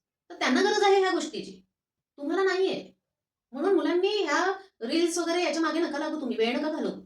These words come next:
रील्समधून पैसे मिळतात, त्याच्यातून पैसे मिळतात, किती दिवस मिळणार आहे?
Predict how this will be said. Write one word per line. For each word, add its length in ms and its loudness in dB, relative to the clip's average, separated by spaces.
रील्समधून 340 -4
पैसे 260 -2
मिळतात, 220 -2
त्याच्यातून 300 -2
पैसे 260 -4
मिळतात, 220 -2
किती 180 -8
दिवस 240 2
मिळणार 260 0
आहे? 240 -6